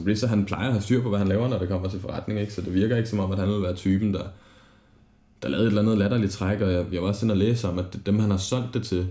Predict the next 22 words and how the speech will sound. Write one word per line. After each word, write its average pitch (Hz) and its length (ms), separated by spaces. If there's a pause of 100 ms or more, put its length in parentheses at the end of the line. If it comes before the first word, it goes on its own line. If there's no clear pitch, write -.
noget, 95 180
der 95 60
hedder 82 440 (640)
Hypnosis, 95 1080
altså 101 200
Hypgenosis, 92 960
jeg - 80 (120)
ved 85 60
ikke 90 120
lige, 87 140
hvad, 85 100 (720)
som - 140
er 90 100
sådan 101 240
et, - 180
et 90 120
firma, 98 320
der 87 120
investerer 92 480
i 90 100
musik. 90 460
Øhm, 82 400